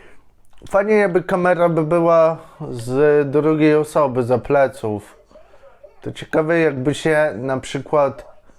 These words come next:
grało, nie? Okej, idziemy teraz robić kolejne misje. Y, mapę daj,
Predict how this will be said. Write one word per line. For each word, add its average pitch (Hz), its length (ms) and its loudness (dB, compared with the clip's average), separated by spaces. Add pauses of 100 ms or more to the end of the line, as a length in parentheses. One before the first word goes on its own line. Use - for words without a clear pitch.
(180)
grało, 139 500 2
nie? 120 280 -4 (1400)
Okej, 156 500 2
idziemy 143 360 0
teraz 143 320 -2
robić 143 400 0
kolejne 143 420 0
misje. 127 600 0 (1600)
Y, 110 120 -4
mapę 120 540 -2
daj, 87 480 -4